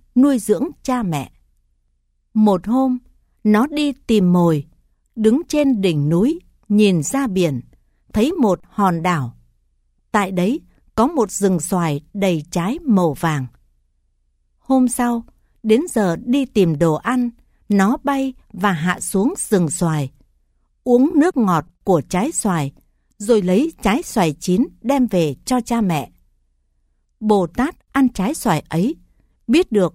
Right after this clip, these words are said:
vị trái xoài, liền nói, này con thân, có phải trái xoài chín này ở tại đảo tên như vậy không? Nó trả lời, "Thưa cha thân, đúng vậy."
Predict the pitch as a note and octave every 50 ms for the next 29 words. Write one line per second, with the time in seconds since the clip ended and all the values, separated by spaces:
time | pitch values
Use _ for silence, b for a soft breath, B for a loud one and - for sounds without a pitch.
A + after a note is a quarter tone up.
0 | _ _ _ - G3+ G3 - - - G3 F#3+ C#4 E4+ - - A#3 F#3+ E3+ D#3 C#3
1 | C3+ - _ _ _ _ _ _ _ A3+ A3 G#3+ G#3 F#3 F3 E3 D#3+ E3 G3+ D4
2 | F4+ - _ _ _ _ _ _ _ _ _ _ _ _ - A3 G#3 G3 F3+ D#3
3 | C#3+ - - - C#4 C#4 C4 B3+ - C4 C4 B3+ B3 B3 - _ _ _ _ _
4 | _ _ _ _ _ _ _ - A3 C#4+ E4+ - - A3+ F3+ D#3 C#3+ C3+ - -
5 | G3 G#3 D4+ F4+ - - A#3 E3+ D3 - - F#3+ G3+ C#4+ F4 D4 G#3 F#3 D#3 C#3+
6 | C3+ - _ _ _ _ _ - G#3+ F3+ E3 F3 - F#3 F3 - G3+ F3+ F3 D#3+
7 | C#3+ B2+ - - _ _ C#4 C#4+ C#4+ C4 B3+ B3 C4 C#4 C#4+ B3 F#3 E3+ D#3 C#3+
8 | - - - A#3+ B3 B3 A#3+ A#3 - _ _ _ _ _ _ _ _ _ _ _
9 | _ _ _ _ _ _ _ _ _ G3+ G3 G#3+ D4 - - - G3 D3+ C#3 D3+
10 | E3+ E3 D#3 C#3+ C#3 - _ _ _ _ _ _ _ _ _ _ _ - D4 D4
11 | C#4+ - - C#4 C4 C4 C4 - C4 C4+ C4 C4 B3+ B3 - _ _ _ _ -
12 | G3 G3+ A3 D#4+ D#4 - F#3+ D#3+ C#3 C#3 -